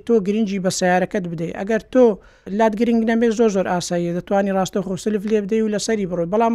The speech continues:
وەکو تۆ، وەکو شۆفێرێک، ئەگەر دیقەتت دابێ، دەزانی کە زۆر، زۆر فەرقی هەیە. یعنی، بۆ جارێکی ئەگەر تەجروبەی بکەی، لە بەتایبەتی لە وەرزی سەرمادا، پێنج دەقە سیارەکەت گەرم بکە، بزانە چەند فەرقی هەیە لە گەرەوەی کە تۆ ڕاستەخۆ سلف لە سیارەکەی، حتا تەبدیلی گێڕەکان،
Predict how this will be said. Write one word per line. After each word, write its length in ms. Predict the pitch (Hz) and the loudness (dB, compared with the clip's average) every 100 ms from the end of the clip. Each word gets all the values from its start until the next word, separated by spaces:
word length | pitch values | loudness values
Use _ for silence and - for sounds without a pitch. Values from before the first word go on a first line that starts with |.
| 226 | -2
وەکو 200 | 226 233 - | -2 -4 2
تۆ، 80 | 247 | 4
وەکو 160 | 233 233 - | 4 0 -2
شۆفێرێک، 520 | 208 - 240 220 220 - _ _ _ _ - | -2 4 4 4 2 -6 _ _ _ _ -4
ئەگەر 240 | 214 226 202 | 0 2 0
دیقەتت 400 | 180 196 214 208 165 | -4 -2 -2 -2 0
دابێ، 260 | 185 175 190 185 | 0 2 -2 -4
دەزانی 340 | 185 202 214 - | -2 0 0 -2
کە 60 | 202 | 0
زۆر، 140 | 208 208 | 0 2
زۆر 120 | 185 - | 0 -2
فەرقی 300 | 175 - 165 | -4 -4 -8
هەیە. 200 | 151 160 - | -8 -10 -10
یعنی، 180 | 170 185 185 190 | -8 -8 -8 -4
بۆ 100 | 208 196 | -2 2
جارێکی 340 | 233 226 - 226 | 2 2 0 -2
ئەگەر 200 | 202 196 | -2 0
تەجروبەی 460 | 202 180 202 208 208 | -2 -2 -2 0 0
بکەی، 260 | 196 220 233 233 - - _ _ - | 0 0 0 -2 -16 -20 _ _ -4
لە 80 | 196 185 | -2 -2
بەتایبەتی 460 | 196 202 202 196 202 | 0 0 2 0 2
لە 60 | 202 | 2
وەرزی 240 | 196 180 - | 2 -2 -2
سەرمادا، 500 | 202 196 190 185 220 294 _ _ _ _ - | 0 0 0 0 -2 -4 _ _ _ _ 0
پێنج 180 | 254 233 | 2 2
دەقە 200 | 220 - 226 | 0 -2 -4
سیارەکەت 420 | 233 208 202 226 214 | 0 0 0 -2 0
گەرم 200 | 220 208 196 | 0 0 -2
بکە، 160 | - 196 | -2 -2
بزانە 260 | 208 214 208 | -2 -2 -2
چەند 140 | 240 - | -4 -2
فەرقی 260 | 214 - 214 | -4 -2 0
هەیە 100 | 208 | 0
لە 40 | 202 | 0
گەرەوەی 260 | 208 214 202 | 0 0 -2
کە 60 | 202 | -2
تۆ 60 | 220 208 | 0 2
ڕاستەخۆ 380 | 196 214 196 208 | 0 -2 -2 -2
سلف 140 | - 208 202 | -2 -2 -4
لە 60 | - | -2
سیارەکەی، 480 | 202 196 185 190 - | 0 0 -2 -8 -6
حتا 220 | 254 - 220 | -2 0 2
تەبدیلی 480 | 226 196 180 262 233 190 | 2 0 4 6 6 4
گێڕەکان، 480 | 190 175 170 175 | 4 4 2 0